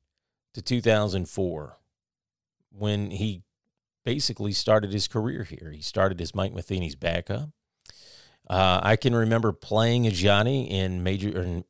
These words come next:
excuse me, M V P Baseball two thousand five from E A Sports, a light hitting catcher, as it were. Um, when you go back there, you see the people that was on the team around him. I mean, this is even before Waino.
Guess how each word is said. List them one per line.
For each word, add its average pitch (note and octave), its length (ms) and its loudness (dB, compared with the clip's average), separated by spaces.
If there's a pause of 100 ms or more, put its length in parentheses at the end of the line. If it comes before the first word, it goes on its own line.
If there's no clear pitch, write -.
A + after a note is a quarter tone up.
(180)
excuse F#2 260 -2
me, F2+ 160 -4
M G#2 120 0
V G#2 160 0
P G#2+ 180 -2
Baseball G2+ 520 2
two G#2 160 -4
thousand F#2+ 440 2
five F2+ 500 -2 (560)
from F2+ 160 -2
E F#2 120 4
A F2+ 100 2
Sports, A2 540 -4
a E2+ 240 0
light F#2 320 2
hitting F#2+ 320 -2
catcher, G#2 580 -4 (360)
as G2 200 -4
it F#2 100 -6
were. F#2+ 280 -6 (920)
Um, A2 640 4 (720)
when C3 140 0
you C#3+ 80 4
go C#3+ 100 8
back B2 300 4
there, A2+ 100 4
you G#2 80 4
see C3+ 160 0
the A#2 100 -2
people A2+ 340 0
that G#2+ 180 8
was G#2 100 0
on G#2 140 4
the F#2+ 80 0
team F#2 360 -2
around E2 460 -4
him. C2+ 200 -16 (380)
I G#2+ 40 -4
mean, A#2 160 0
this D#3 100 -2
is F#3 80 -2
even D#3 240 -2
before G#2+ 400 0
Waino. F#2+ 480 -2